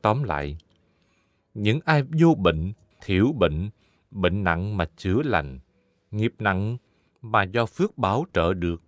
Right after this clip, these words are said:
vượt qua, nhiều tai nạn nhưng may mắn thoát chết, sống hết tuổi thọ của mình mới lìa đời, gọi là hợp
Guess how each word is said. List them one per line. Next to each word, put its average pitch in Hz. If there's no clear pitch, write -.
vượt 90
qua, 120
nhiều 110
tai 156
nạn 95
nhưng 90
may 85
mắn 87
thoát 135
chết, 156
sống 135
hết 165
tuổi 107
thọ 80
của 107
mình 85
mới 147
lìa 80
đời, 69
gọi 95
là 87
hợp -